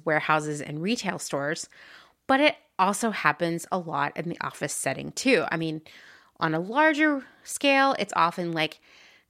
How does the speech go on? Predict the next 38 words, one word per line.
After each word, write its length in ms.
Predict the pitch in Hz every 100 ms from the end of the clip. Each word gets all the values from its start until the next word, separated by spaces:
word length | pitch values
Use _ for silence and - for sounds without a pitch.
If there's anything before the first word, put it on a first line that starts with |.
| -
cutting 480 | - - 202 214 202
down 320 | 196 180 180
the 60 | 165
headcount 640 | - 180 - 185 170 -
in 140 | 170
the 80 | 170
office 380 | 165 160 165 -
so 100 | -
that 180 | 180 -
everybody 480 | 190 180 185 170 170
is 120 | 165
doing 200 | - 160
the 60 | 156
jobs 340 | 151 151 147
of 140 | 147 -
two 280 | - 160 156
to 80 | 160
three 400 | - 147 147 139
or 140 | 156
four 280 | - - 156
people, 640 | - 143 - 147 214 - -
right? 380 | 151 175 208 - - - - _ _ 233
We're 180 | 254 -
also 300 | 247 294 339
talking 420 | - - 190 202
about 300 | 190 151 156
a 60 | 175
lot 360 | 170 147 143 -
of 160 | 180 - -
unpaid 640 | 151 175 - 220 233 -
interns 640 | 156 147 - 143 147 - - -
working 480 | 147 - 160 170 165 _ -
way 180 | 151 156
more 220 | 190 214
than 140 | 220 226
they 100 | 233
should 300 | - 160 147
be, 340 | 147 147 156